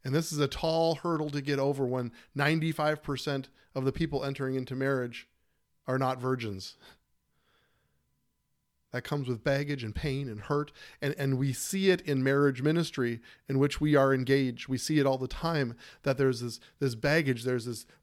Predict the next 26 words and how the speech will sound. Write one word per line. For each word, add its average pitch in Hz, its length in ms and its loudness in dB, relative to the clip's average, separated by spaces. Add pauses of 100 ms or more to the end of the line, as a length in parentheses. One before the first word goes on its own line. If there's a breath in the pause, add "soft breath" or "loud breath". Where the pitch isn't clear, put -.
blockade 147 600 4
that 135 100 2
takes 135 240 -4
place. 127 360 -2
Now 123 120 -2
it's 117 120 -8
forgivable, 170 720 0 (200 loud breath)
and 127 140 -2
the 120 60 -2
Father's 143 420 2
blood 147 460 2
removes 139 500 2
it, 214 160 0 (180 loud breath)
or 127 120 2
Jesus' 135 400 2
blood 143 200 2
removes 147 400 2
it, 214 160 -2 (280 loud breath)
and 127 100 0
he 127 80 2
forgives 135 480 0
us, 202 160 -2
and 139 140 -4
we 131 100 0
move 147 220 0
on. 147 320 0